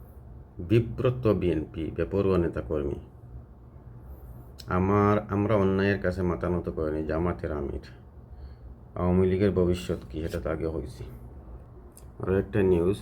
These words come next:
খুব সুন্দর। বাইবেল বিক্রি করে তিন লাখ ডলার আয়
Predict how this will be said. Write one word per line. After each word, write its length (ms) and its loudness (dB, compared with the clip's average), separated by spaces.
খুব 140 -6
সুন্দর। 420 -2
বাইবেল 500 4
বিক্রি 340 0
করে 320 2
তিন 160 6
লাখ 300 4
ডলার 280 0
আয় 220 -2